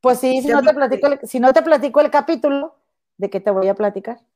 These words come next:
Speaker 2: No, pues sí, pues, po-, podemos platicar el capítulo, pero no exactamente todo.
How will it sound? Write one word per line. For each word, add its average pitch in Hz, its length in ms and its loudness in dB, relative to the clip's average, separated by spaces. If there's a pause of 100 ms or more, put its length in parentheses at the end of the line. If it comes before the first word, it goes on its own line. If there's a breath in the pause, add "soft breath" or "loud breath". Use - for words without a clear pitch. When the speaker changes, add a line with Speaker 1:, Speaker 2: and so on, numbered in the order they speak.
(800)
Speaker 2:
No, 262 360 2
pues 185 180 0
sí, 269 520 -4
pues, - 160 -16
po-, - 420 -4
podemos 196 220 0
platicar 254 420 0
el 226 60 -4
capítulo, 277 380 -10
pero 202 160 0
no 175 260 -4
exactamente 185 720 -10
todo. 214 600 -2